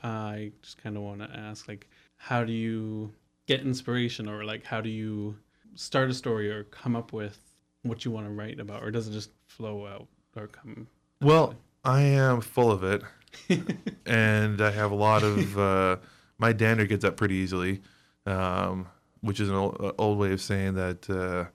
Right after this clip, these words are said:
Speaker 2: you know, I, I am an intense person, um,
Speaker 1: Mm-hmm.
Speaker 2: and so I need somewhere to put that energy. And, uh, as I've gotten older, it's become easier in some ways, um, but inspiration really isn't, uh, a question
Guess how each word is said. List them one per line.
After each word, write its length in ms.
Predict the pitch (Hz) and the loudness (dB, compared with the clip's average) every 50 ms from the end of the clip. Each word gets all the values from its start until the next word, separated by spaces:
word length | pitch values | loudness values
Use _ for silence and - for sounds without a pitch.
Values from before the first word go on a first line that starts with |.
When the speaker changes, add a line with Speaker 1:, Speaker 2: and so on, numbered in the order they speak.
| _ _ _ _ _ _ _ _ | _ _ _ _ _ _ _ _
Speaker 2:
you 80 | - 95 | -6 -4
know, 160 | 92 90 90 - | -4 -2 -2 0
I, 320 | 92 92 92 92 90 85 - - | 0 0 0 0 -2 -4 -4 -2
I 360 | 101 95 92 92 92 90 - - - | -2 -2 0 -2 -4 -6 -8 -6 -4
am 100 | 101 101 | -2 0
an 80 | 104 104 | 2 2
intense 340 | 98 - - 104 98 90 | 0 0 0 -2 -2 -2
person, 500 | - - - 95 90 - - 90 85 85 - - _ - - | -4 -4 -2 -2 -2 -2 -4 -6 -6 -6 -8 -12 _ -12 -8
um, 80 | 98 92 92 92 92 92 92 92 | -6 -6 -2 -2 -2 -2 -2 -2
Speaker 1:
Mm-hmm. 100 | - 107 | -4 -4
Speaker 2:
and 100 | 98 98 | -4 -2
so 100 | - 107 | 0 2
I 40 | 104 | 2
need 200 | 104 107 107 104 | 2 0 0 0
somewhere 260 | - 113 107 107 104 | 0 0 2 2 0
to 40 | 98 | 0
put 160 | - - 98 95 | 0 -4 -4 -2
that 140 | 95 92 | -2 -2
energy. 440 | 92 90 95 92 85 87 85 78 - - _ _ _ _ _ _ _ - | -4 -4 -6 -6 -6 -8 -8 -10 -10 -14 _ _ _ _ _ _ _ -8
And, 540 | 98 95 95 95 95 92 92 92 92 90 | -6 -4 -2 -2 0 -2 -2 -4 -4 -4
uh, 460 | 95 95 92 92 92 90 90 90 87 87 - _ _ _ _ _ - - | -2 0 0 2 2 2 2 0 -2 -2 -6 _ _ _ _ _ -2 2
as 100 | 165 170 | 4 6
I've 80 | 165 | 6
gotten 180 | 165 156 127 127 | 8 8 8 8
older, 320 | 139 143 135 120 117 113 | 8 8 8 8 8 8
it's 180 | 110 104 - - | 6 4 0 -4
become 340 | - 110 101 - 117 107 104 | -6 -6 -2 0 0 2 2
easier 380 | 104 104 98 101 101 101 98 | 0 0 0 0 0 2 2
in 80 | 98 95 | 0 0
some 220 | 98 - 98 95 | -2 -2 -2 -2
ways, 340 | 95 92 92 95 95 - - - - | -2 -2 -4 -4 -6 -8 -10 -8 -6
um, 420 | 98 95 95 95 98 95 95 95 | -4 -2 -2 -2 -2 -2 -4 -6
but 380 | 98 - 101 101 98 92 - - _ _ _ _ _ _ _ _ _ _ _ _ _ - | -2 0 2 2 2 0 -2 -8 _ _ _ _ _ _ _ _ _ _ _ _ _ 0
inspiration 760 | 135 151 143 - 135 127 120 123 120 - - 123 113 107 107 | 0 0 0 2 4 6 6 6 6 4 2 2 2 2 2
really 600 | 104 107 107 107 104 104 104 101 98 95 92 - - | 4 4 4 4 4 4 4 2 2 0 -2 -4 -4
isn't, 560 | 101 98 92 95 101 98 87 - - - - _ _ _ _ _ _ _ - | -4 -4 -4 -2 -4 -4 -4 -6 -10 -14 -18 _ _ _ _ _ _ _ -4
uh, 580 | 98 95 95 95 92 92 90 92 90 87 82 69 80 - - _ | -2 0 0 0 0 0 -2 -2 -2 -2 -4 -4 -6 -10 -14 _
a 40 | - | -14
question 720 | - - - 101 92 - - - 95 92 87 85 82 73 | -14 -4 -2 -2 -2 -2 -4 -4 -4 -4 -4 -4 -6 -8